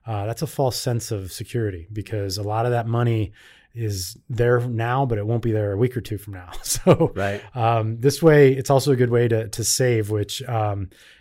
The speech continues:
Speaker 1: if I know that that money is out of sight and com-, and going into the saving accounts or how we had set it up, uh,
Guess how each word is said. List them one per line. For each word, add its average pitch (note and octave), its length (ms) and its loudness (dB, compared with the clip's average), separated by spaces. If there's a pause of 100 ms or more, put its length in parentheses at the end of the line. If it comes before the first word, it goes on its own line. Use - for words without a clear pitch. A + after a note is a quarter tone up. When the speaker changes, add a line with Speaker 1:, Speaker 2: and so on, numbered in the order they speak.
Speaker 1:
if - 160 -8
I B2 80 2
know B2 220 4
that G#2+ 200 -2
that A2+ 160 -2
money A2+ 260 0
is G#2+ 120 -2
out G#2+ 140 0
of G2+ 60 -4
sight A#2 360 -4
and G#2+ 320 -6
com-, G#2+ 280 -8
and G#2+ 180 -2
going A2+ 240 0
into G#2 340 -2
the G2 160 -8
saving C#3+ 380 2
accounts A#2+ 420 -4
or G#2+ 80 -4
how G#2+ 140 -2
we A2 160 -2
had A2 160 -2
set A2 180 -4
it G#2 100 -4
up, G#2 300 -6
uh, G2 280 -8